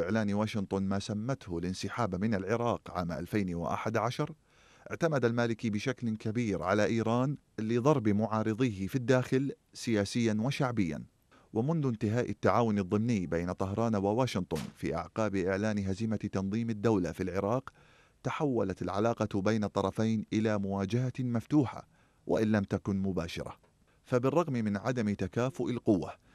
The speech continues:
إلا أن النظام الإيراني يعول على وكلائه وحلفائه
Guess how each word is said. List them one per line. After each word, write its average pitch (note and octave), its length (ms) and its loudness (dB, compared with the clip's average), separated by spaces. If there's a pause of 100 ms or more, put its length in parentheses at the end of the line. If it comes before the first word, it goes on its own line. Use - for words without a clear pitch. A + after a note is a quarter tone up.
(360)
إلا D#2+ 240 -4
أن F#2+ 120 0
النظام F#2 400 0
الإيراني G#2 680 -4
يعول A#2 440 0
على A2 280 0
وكلائه G2+ 760 0
وحلفائه C3 920 -2